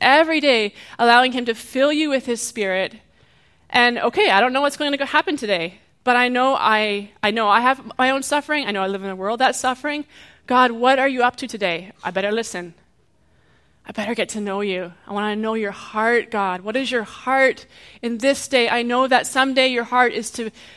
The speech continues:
make all things right, but in this day we are not there yet,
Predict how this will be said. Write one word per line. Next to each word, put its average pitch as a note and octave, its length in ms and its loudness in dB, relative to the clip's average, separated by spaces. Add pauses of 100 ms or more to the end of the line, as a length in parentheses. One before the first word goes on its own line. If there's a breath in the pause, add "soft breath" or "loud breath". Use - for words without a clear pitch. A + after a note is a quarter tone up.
(160 loud breath)
make A#3+ 240 2
all C4 260 6
things C4 340 -2
right, A3+ 240 0
but A3+ 120 -2
in A3+ 180 -4
this D4+ 240 -2
day B3 240 2
we A#3+ 160 0
are A#3+ 120 0
not A#3 360 0
there A3 200 0
yet, F#3 400 -6